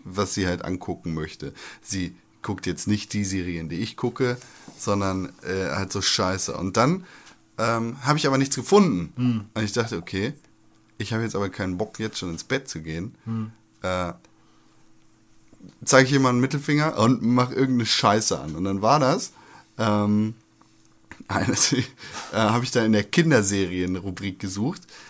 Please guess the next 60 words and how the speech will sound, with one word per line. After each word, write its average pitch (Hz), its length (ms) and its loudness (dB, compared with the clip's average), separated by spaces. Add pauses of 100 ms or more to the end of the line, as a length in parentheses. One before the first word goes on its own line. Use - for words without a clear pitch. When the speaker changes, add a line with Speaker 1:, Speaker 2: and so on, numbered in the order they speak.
(280)
Speaker 1:
Und 104 300 2 (300)
dann 113 320 2
hab 143 140 0
ich 175 120 -2
da 135 140 2 (160)
so 127 160 0
eine 127 140 4
Serie 139 320 2
gefunden, 151 380 -2
die 131 80 2
mich 123 160 -4
fürchterlich 214 480 -2
aufgeregt 175 500 -4
hat. - 180 -4 (200)
Speaker 2:
Hm. 117 180 -4
Speaker 1:
Äh, 104 320 0
wie 107 120 -8
heißt 127 200 -6
sie 87 80 -8
denn? 78 220 -6
Ich - 100 -12
versuch 110 300 -8
gerade 101 180 -4
hier 107 180 -4
ein 117 160 0
Bild 123 200 -4
zu 107 100 -6
lesen. 104 200 -2
Ich 104 140 -4
hab 110 140 -4
die 113 60 -6
nämlich 104 260 -2
nicht 113 160 -8
nur - 100 -10
euch 135 220 -6
empfohlen, 127 420 -4
sondern 110 280 -4
auch 95 80 -10
anderen 127 320 -4
Leuten. 135 300 -2 (280)
Aber 104 140 0
ich, 110 180 -2 (180)
das 110 180 -4
Bild 117 280 -2
lädt 92 220 -4
gerade 90 240 -4
nicht, 95 300 -6
deshalb 98 260 -4
kann 101 160 -4
ich 98 60 -2
nicht 104 160 -4
rausfinden, 104 380 -4
wie 98 60 -2
die 95 100 -4
Serie 95 360 -4
heißt. 135 240 -2
Da 110 60 2
geht 139 260 6
es 170 120 0
darum, 139 380 2